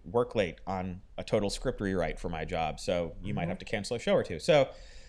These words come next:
Speaker 1: it's definitely possible to do all things, but there's always gonna be a point when, you know, not everyone's gonna be able to Don Glover it, where they can handle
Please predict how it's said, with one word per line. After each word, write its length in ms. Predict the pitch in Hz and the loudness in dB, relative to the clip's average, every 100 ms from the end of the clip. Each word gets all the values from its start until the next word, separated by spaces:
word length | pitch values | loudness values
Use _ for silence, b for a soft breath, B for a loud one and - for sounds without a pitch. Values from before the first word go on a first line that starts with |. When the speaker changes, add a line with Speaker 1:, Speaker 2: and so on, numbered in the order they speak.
| B - - | B -2 6
Speaker 1:
it's 180 | 160 - | 6 8
definitely 380 | 202 208 139 | 6 6 0
possible 540 | - - 82 - 160 160 | 0 0 -2 -2 -2 0
to 40 | |
do 120 | 160 170 | 4 4
all 160 | 170 | 4
things, 380 | 175 170 170 - b b - | 4 2 0 -6 b b 2
but 200 | 135 131 | 4 4
there's 220 | 123 120 | 2 2
always 280 | 120 135 139 | 4 4 4
gonna 180 | 120 117 | 2 0
be 80 | 107 | 0
a 60 | 98 | 0
point 340 | - 107 101 - | 0 -2 -2 2
when, 460 | 104 95 87 90 - - - - - - - - | 2 4 0 -4 -10 -20 -20 -20 -20 -20 -20 -8
you 160 | 120 120 | -2 0
know, 260 | 101 85 82 | 0 -2 0
not 220 | 120 143 | 6 10
everyone's 320 | 135 135 120 120 | 10 8 2 0
gonna 140 | 120 | 0
be 60 | 113 | 2
able 160 | 104 | 2
to 140 | 95 117 | -2 0
Don 380 | 104 101 87 87 | 4 4 2 -2
Glover 440 | 101 95 87 82 | 2 2 4 0
it, 100 | 78 | 0
where 120 | 98 90 | 2 2
they 100 | 87 | 2
can 140 | 90 | 0
handle 360 | 101 98 80 | 0 0 0